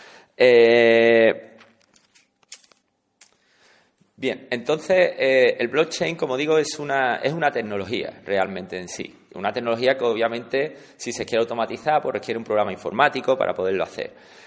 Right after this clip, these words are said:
¿Y en qué consiste? Pues es realmente una tecnología que permite una grabación inmutable de transacciones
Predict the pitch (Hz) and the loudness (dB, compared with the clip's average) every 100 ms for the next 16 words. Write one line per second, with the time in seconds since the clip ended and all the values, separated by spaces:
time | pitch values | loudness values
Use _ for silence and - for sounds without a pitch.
0 | _ - 131 135 190 180 196 - 104 113 | _ 0 0 2 -2 0 -2 -2 0 2
1 | 110 110 107 - - 147 175 180 170 170 | 4 2 0 -4 -4 -2 0 -2 -2 -4
2 | 170 160 156 151 170 151 135 143 170 156 | -2 0 0 0 0 0 -4 -4 -2 0
3 | 151 143 - 151 156 147 131 117 139 160 | 0 0 -2 -6 -6 -8 -8 0 4 4
4 | 135 139 135 117 - 101 - 151 143 143 | 2 -2 -4 -6 -6 -8 -2 0 0 -4